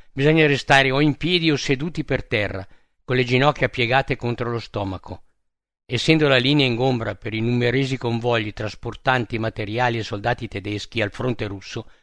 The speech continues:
restiamo due giorni fermi in mezzo alla campagna polacca, a metà strada tra Cracovia e Leopoli, chiusi entro i vagoni, senza viveri e abbandonati dalle sentinelle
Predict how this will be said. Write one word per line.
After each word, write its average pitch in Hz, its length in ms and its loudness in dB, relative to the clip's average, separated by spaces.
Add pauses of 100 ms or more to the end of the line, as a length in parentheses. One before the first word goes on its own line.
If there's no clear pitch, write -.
(400)
restiamo 160 480 4
due 143 160 0
giorni 143 320 2
fermi 117 460 2 (340)
in 120 120 2
mezzo 139 240 4
alla 127 140 4
campagna 117 480 -2
polacca, - 580 -8 (240)
a 120 100 -6
metà 139 280 2
strada 135 420 4
tra 117 340 0
Cracovia 120 760 -2 (320)
e 131 160 2
Leopoli, 117 600 0 (340)
chiusi 160 460 2
entro 151 220 2
i - 20 0
vagoni, 117 640 0
senza 151 380 0
viveri 135 540 -2
e 123 100 -4
abbandonati 139 680 2
dalle 117 240 0
sentinelle 104 720 -2